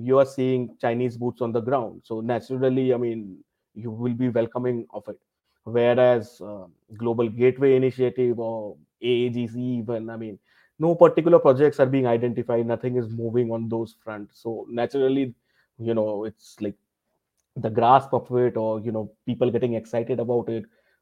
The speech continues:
um, it's reducing down. But, uh, that is not to say it's not going to revive back again. It, it is going to, and with a Global Gateway as well, like, yes, I mean, I'm certain, I'm certain we already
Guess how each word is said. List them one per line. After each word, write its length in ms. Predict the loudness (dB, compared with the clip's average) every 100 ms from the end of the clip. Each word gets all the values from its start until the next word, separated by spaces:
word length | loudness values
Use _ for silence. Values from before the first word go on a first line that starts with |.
| _
um, 220 | -16 -16 -16 -8
it's 340 | -8 -8 -20 _ _ _ _ _
reducing 580 | -4 0 0 0 0 2
down. 300 | 2 0 -4 _ _ _ _
But, 180 | 6 8
uh, 140 | 6 8
that 160 | 6
is 100 | 8
not 160 | 6 6
to 60 |
say 220 | 4 4 4
it's 140 | 2
not 120 | 0
going 180 | 2 2
to 80 | 2
revive 420 | 0 0 0 0
back 180 | -4 -4 _ _ _ _
again. 320 | -8 -8 -8 -4
It, 100 | -2
it 200 | 0 0
is 120 | 0
going 180 | 0 2
to, 180 | 0 0
and 340 | 0 -2 -6 -12 _ _
with 160 | 0 2
a 80 | 2
Global 400 | 4 6 8 6
Gateway 500 | 6 6 6 4 4
as 200 | 4 0
well, 180 | 2 2
like, 160 | 2 -4 -18 -2
yes, 320 | 2 2 0
I 60 | -4
mean, 160 | -2
I'm 160 | -2 -4
certain, 680 | 0 2 4 4 2 -2 -6
I'm 120 | -8
certain 460 | -8 -6 -6 -6 -4
we 140 | 0
already 520 | 0 0 0 0 -2